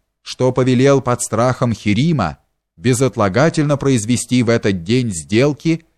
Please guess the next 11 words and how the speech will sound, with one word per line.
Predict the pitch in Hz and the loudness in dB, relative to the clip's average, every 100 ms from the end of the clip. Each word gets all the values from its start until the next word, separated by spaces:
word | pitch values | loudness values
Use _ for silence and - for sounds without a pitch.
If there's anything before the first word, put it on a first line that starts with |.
| _ | _
по | - 123 | -2 0
обязательной | 117 113 92 139 151 147 143 | 2 0 0 0 0 0 0
передаче | 135 120 110 113 120 113 | 0 0 0 0 0 -2
векселей | 110 101 - 101 110 | -4 -4 -2 0 0
Каржоля | 110 92 85 76 101 135 127 123 _ _ | -2 -4 -6 -2 0 2 0 -4 _ _
в | - | -2
руки | 113 135 131 | 0 0 0
Бен-Давида. | 117 123 120 123 113 107 85 69 _ _ _ _ _ _ _ _ _ _ _ _ | 0 0 0 -2 -2 -4 -6 -10 _ _ _ _ _ _ _ _ _ _ _ _
Разрешил, | 117 139 131 139 - 147 139 | 0 2 2 0 0 0 2
вопреки | 135 - 120 135 | 0 -2 -2 0
закону, | 107 110 101 127 160 131 82 | 2 0 2 2 2 0 -6